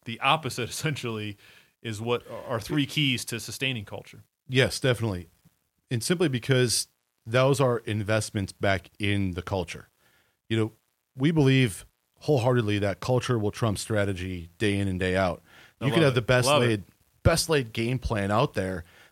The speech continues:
Speaker 2: but if you don't have the culture, the people to step up and go out there and execute on it, that game plan,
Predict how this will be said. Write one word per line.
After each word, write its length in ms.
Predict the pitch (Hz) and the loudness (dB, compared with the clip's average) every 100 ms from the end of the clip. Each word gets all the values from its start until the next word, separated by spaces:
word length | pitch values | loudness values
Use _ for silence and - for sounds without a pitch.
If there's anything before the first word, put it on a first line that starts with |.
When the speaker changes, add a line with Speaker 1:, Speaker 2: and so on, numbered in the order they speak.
| _ | _
Speaker 2:
but 100 | 113 | -2
if 140 | 104 | 0
you 140 | 117 160 | 0 2
don't 180 | 160 131 | 4 4
have 220 | 135 120 | 2 0
the 80 | 107 | -4
culture, 420 | - 131 - 120 | 0 0 2 0
the 100 | 101 | -2
people 360 | - 123 113 98 | -4 -6 -4 -6
to 120 | - | -6
step 380 | 90 - 117 - | -8 -2 -2 0
up 240 | 113 113 95 | -4 -4 -6
and 120 | 95 | -4
go 140 | 104 | -4
out 100 | 101 | -2
there 140 | 101 92 | -2 -2
and 80 | |
execute 480 | 104 - 95 - 101 | -2 -4 -8 -8 -4
on 160 | 95 92 | -4 -4
it, 140 | 95 - - - _ | -6 -12 -20 -20 _
that 360 | 110 165 - 98 | 0 0 -2 -4
game 300 | 110 147 147 | 2 4 4
plan, 480 | 110 104 101 90 | 2 2 2 -2